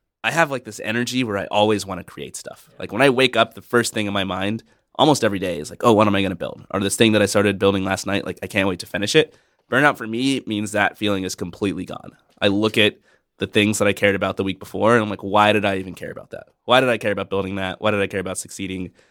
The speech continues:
And that feeling horrifies me because it's, like, this black pit of, of, like, depression. Like, what is the meaning of life at all? You know, why, why was I the person that I was yesterday? So whenever I get burned out, I get a little bit scared because the thing that keeps me going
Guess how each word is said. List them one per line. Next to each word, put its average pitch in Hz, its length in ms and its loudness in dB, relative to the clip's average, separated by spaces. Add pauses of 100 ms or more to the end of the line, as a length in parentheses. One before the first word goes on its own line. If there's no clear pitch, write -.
(220)
And 95 140 -6
that 151 120 2
feeling 135 240 0
horrifies 110 500 2
me 90 180 -12
because - 260 -14
it's, - 180 -12
like, 95 260 -8 (200)
this - 300 -8 (160)
black 101 320 -2
pit 107 180 -2
of, 90 260 -10 (540)
of, 90 140 -8
like, 85 300 -6
depression. 90 480 -4
Like, 85 120 -16
what 117 200 2
is 107 100 -2
the 104 80 -4
meaning 104 320 -2
of 85 100 -10
life 95 460 0
at 95 80 2
all? 98 340 2 (160)
You - 60 -18
know, 85 140 -10
why, 95 600 4 (880)
why 127 240 4
was 135 140 -2
I 120 80 0
the 107 100 -6
person 107 280 -6
that 98 80 -6
I 95 80 -8
was 95 260 -6
yesterday? - 460 -12
So - 360 -10
whenever 135 260 4
I 131 80 6
get 120 140 -2
burned 98 200 -4
out, 92 100 -6
I 95 60 -4
get 113 120 -2
a - 60 -2
little 151 160 6
bit 110 100 2
scared - 520 0
because 95 320 -8
the 92 80 -8
thing 101 260 -2
that 95 140 -6
keeps - 280 -6
me 95 80 -4
going 92 500 0